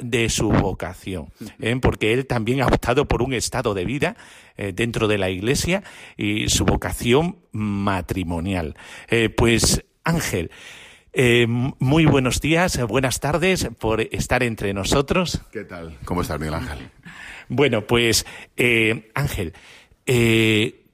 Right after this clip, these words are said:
Speaker 1: ¿cómo Dios te llamó a ser esposo de una esposa, papá?
Speaker 2: Sí.
Speaker 1: ¿Eh? ¿Cómo, cómo?
Speaker 2: Sinceramente, mm, no soy quien para dar ni grandes lecciones al respecto, ni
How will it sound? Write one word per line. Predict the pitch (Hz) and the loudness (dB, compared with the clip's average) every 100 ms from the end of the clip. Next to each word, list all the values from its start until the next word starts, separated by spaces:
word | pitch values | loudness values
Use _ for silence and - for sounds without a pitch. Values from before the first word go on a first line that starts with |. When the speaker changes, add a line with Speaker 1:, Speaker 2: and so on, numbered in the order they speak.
| - | -4
Speaker 1:
¿cómo | 196 226 | 0 2
Dios | 147 143 160 - - - | 2 2 2 -2 -6 -10
te | - 95 | -4 -2
llamó | 90 87 117 170 - _ _ _ _ _ _ - | -2 0 0 0 -6 _ _ _ _ _ _ -6
a | 107 98 90 87 87 87 | -2 0 2 0 0 -2
ser | 95 - - 127 165 170 _ _ _ _ _ - | 0 0 2 2 2 0 _ _ _ _ _ -4
esposo | - - - - - 165 175 - - 180 175 170 | 2 2 0 -4 0 2 2 0 -2 -2 -4 -4
de | - 101 | -6 -4
una | 120 113 | -2 0
esposa, | - - - 131 160 - - 160 156 _ _ _ - | 0 -2 -6 -2 -2 -2 -4 -4 -6 _ _ _ -8
papá? | - - 117 143 165 - _ _ _ | -6 -4 -4 -4 -6 -8 _ _ _
Speaker 2:
Sí. | - 104 - - - | -10 -10 -10 -20 -10
Speaker 1:
¿Eh? | - 139 185 | -2 0 2
¿Cómo, | - 214 180 | 4 4 4
cómo? | - 214 170 151 - | 2 2 2 -2 -6
Speaker 2:
Sinceramente, | - - 104 147 151 151 165 151 - | -16 -12 -8 -6 -4 -2 -2 -2 -6
mm, | - 98 95 92 87 87 - - | -6 0 2 2 0 -2 -8 -14
no | 82 85 98 | -6 -2 0
soy | - 92 82 | 2 0 -2
quien | 92 80 71 62 | -2 -2 -4 -6
para | 73 73 | -6 -2
dar | 80 85 82 85 | 0 0 -2 -2
ni | 85 85 85 85 85 | 0 2 2 2 2
grandes | 82 87 87 90 85 | 2 2 2 2 2
lecciones | 82 - 90 85 85 85 82 - | 0 0 0 2 2 0 -2 -2
al | 82 | -2
respecto, | 82 82 - 87 78 - 90 | -2 -4 -2 -4 -2 -2 0
ni | 87 82 | 2 0